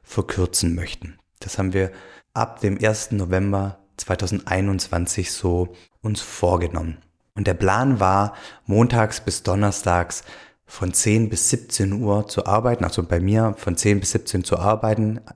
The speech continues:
einschließlich einer Stunde Mittagspause. Was war die Absicht dahinter? Wir wollten mehr Zeit haben für unternehmerisches Arbeiten und Denken haben.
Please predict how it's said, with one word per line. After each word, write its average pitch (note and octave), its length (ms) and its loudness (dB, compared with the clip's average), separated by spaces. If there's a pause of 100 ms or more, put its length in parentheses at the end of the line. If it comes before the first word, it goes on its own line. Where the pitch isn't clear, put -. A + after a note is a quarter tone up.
einschließlich G2+ 680 0
einer F#2 280 2
Stunde F2+ 340 -2
Mittagspause. E2+ 840 -4 (640)
Was - 160 2
war D#3+ 80 4
die D#3 100 2
Absicht - 420 -2
dahinter? E2+ 440 -8 (420)
Wir A2 380 2
wollten B2 880 4
mehr A2 460 2
Zeit G#2+ 420 4
haben G2+ 280 4
für - 180 -4
unternehmerisches G2 1000 2
Arbeiten F#2+ 680 2
und G#2 280 0
Denken F2+ 520 2
haben. F#2 400 -6